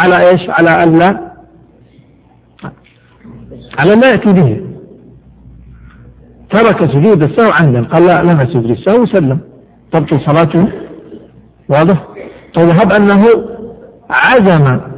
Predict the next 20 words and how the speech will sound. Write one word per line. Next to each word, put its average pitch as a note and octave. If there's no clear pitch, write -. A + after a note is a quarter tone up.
عزم G3+
على E3+
تأخيره A3
بعد E3
السلام، B2+
تبطل E3
صلاته؟ D3+
ما F#3
تبطل. -
هذا F#3
قصد D#3
إذا D3
تركه F#3
بالكلية، D3
إذا D#3
عزم G3
على C#3
تركه F3+
بالكلية. D#3
واضح؟ E3